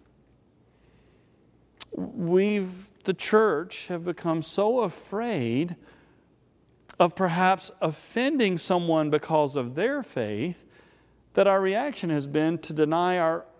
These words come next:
own faith. And I don't understand why, if I want to be respectful for the faith of others, and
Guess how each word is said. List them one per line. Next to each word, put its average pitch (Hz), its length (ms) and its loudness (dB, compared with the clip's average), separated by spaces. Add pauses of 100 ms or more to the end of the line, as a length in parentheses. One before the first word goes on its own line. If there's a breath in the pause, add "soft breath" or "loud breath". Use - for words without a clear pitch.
own 294 360 -2
faith. - 760 -8 (1120 soft breath)
And 214 80 8
I 233 60 6
don't 277 160 4
understand 196 800 0
why, 220 300 2
if 202 360 0
I 190 240 2
want 254 200 2
to 196 60 4
be 170 180 4
respectful 147 1000 0
for 165 220 0
the 151 140 2
faith 160 480 2
of 135 140 0
others, 226 480 2
and 180 200 -2